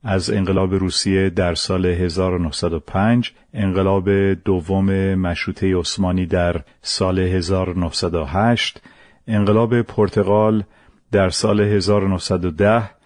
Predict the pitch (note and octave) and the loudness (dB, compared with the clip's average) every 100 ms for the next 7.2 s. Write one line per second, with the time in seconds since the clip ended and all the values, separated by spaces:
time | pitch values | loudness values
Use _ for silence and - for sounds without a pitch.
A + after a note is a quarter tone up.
0 | _ _ _ - A2 F#2+ F#2+ F#2+ G2 F#2+ | _ _ _ -8 -2 0 2 0 0 0
1 | F2+ - - A#2 B2+ - - _ _ _ | -2 -4 0 2 0 -6 -18 _ _ _
2 | - G2+ G2+ F#2+ G#2 F#2 F2+ G2 F#2+ F#2+ | 2 2 4 2 0 0 2 2 2 0
3 | F2 G2 F#2 F#2 - F#2+ F#2+ G2+ F#2+ F2+ | 0 0 0 -2 -2 -2 -2 0 -2 -2
4 | F#2+ F2+ F2 F#2 F#2 E2+ E2 F#2 F2+ F2 | -2 -2 0 0 0 -2 -2 -2 0 0
5 | E2 D2 G2+ A#2+ B2 _ _ - F#2 F#2+ | -2 0 2 2 0 _ _ -6 0 0
6 | - A#2 G2+ F#2+ G2+ B2+ C#3 A#2 - A2+ | 0 -2 -2 0 2 2 0 -4 0 2
7 | A2+ | 2